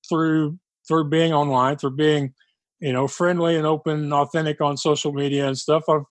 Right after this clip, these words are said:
and I think I've got maybe one person that I'm actually,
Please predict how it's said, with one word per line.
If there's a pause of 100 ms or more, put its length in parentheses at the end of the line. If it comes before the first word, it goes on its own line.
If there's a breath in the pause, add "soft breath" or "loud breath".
and (400)
I
think
I've
got
maybe
one
person
that
I'm
actually,